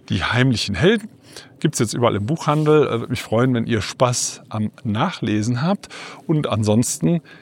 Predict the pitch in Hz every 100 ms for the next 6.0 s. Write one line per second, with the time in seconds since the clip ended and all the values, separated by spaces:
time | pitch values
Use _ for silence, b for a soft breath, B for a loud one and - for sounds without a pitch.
0 | B - - - 220 254 240 175 143 156
1 | 156 - - - - - 104 - - 120
2 | - - 135 131 104 92 98 135 170 -
3 | B B B B - 107 98 95 107 -
4 | - - - 117 143 - 78 85 - -
5 | 85 - - - - - 262 226 226 -